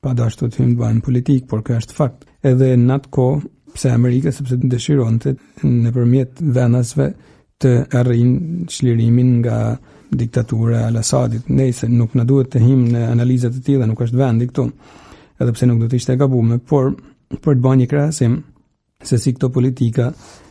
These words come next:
u përpoqen të niqeshin edhe në Shqipëri, të ndihmojmë shqiptarët që të çlirohen nga pushtuesit. Por komunistët shqiptar,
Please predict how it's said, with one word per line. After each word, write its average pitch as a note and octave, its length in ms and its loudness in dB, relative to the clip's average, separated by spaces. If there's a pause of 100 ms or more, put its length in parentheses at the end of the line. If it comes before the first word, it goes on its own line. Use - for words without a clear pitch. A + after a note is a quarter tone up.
(140)
u C#3 120 -2
përpoqen B2 440 0
të B2+ 120 2
niqeshin A#2+ 560 0 (120)
edhe A#2 160 0
në A2+ 100 0
Shqipëri, A2+ 420 -4
të A#2+ 120 2
ndihmojmë B2 280 2
shqiptarët A#2+ 560 -4 (440)
që A#2+ 120 0
të A#2+ 140 -2
çlirohen A#2 400 2
nga A#2 100 -4
pushtuesit. - 560 -8 (200)
Por C#3+ 340 0 (180)
komunistët C3 440 0
shqiptar, A#2 420 -4